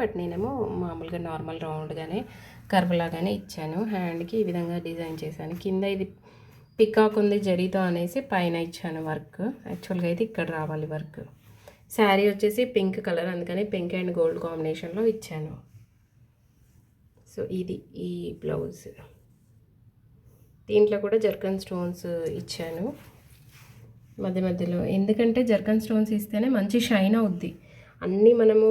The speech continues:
కుట్టినవే ఉండాలంటే కుదరదు. కొంచెం మరీ అన్నీ కుట్టినవే ఉంటే కూడా అంత లుక్ ఉండదు కదా బ్లౌజ్. So ఈ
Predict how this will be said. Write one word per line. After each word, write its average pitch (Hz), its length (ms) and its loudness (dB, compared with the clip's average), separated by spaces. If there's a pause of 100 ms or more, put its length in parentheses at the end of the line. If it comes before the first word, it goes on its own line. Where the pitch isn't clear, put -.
(120)
కుట్టినవే 208 460 2 (100)
ఉండాలంటే 196 540 -2 (120)
కుదరదు. 180 420 -4 (580)
కొంచెం 202 360 0 (320)
మరీ 190 160 4 (160)
అన్నీ 208 260 6 (100)
కుట్టినవే 220 400 4 (100)
ఉంటే 208 240 2
కూడా 214 140 0 (120)
అంత 208 180 0 (120)
లుక్ 190 280 -2
ఉండదు 196 240 6
కదా 175 180 -2
బ్లౌజ్. 175 340 -2 (640)
So 214 80 -2 (300)
ఈ - 20 0